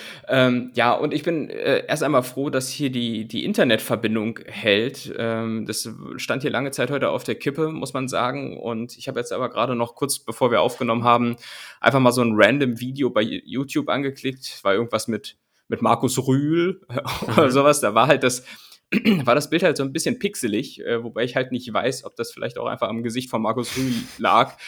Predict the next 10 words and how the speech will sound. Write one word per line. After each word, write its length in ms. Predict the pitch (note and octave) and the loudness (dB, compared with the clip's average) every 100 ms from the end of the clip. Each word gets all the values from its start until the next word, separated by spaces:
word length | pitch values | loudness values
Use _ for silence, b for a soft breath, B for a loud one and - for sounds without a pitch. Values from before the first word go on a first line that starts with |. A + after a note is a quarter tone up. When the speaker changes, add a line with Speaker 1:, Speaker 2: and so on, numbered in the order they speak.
| B B | B B
Speaker 1:
Ähm, 240 | B2 A#2+ A#2+ | 4 4 6
offenbar 400 | D#3 E3+ C#3+ C3+ | 2 6 8 8
war's 220 | A#2 D3 | 6 4
so, 100 | B2 | 0
denn 180 | A#2 A#2 | -2 -4
es 120 | A#2 | -6
funktioniert 460 | - D3 - A#2 - | -10 -10 -6 -6 -6
ganz 220 | A2+ A2+ | -8 -8
gut. 320 | - C3+ C#3+ - | -8 -8 -8 -6
Ähm, 460 | A#2+ A#2 A2+ A2+ | 0 2 2 -2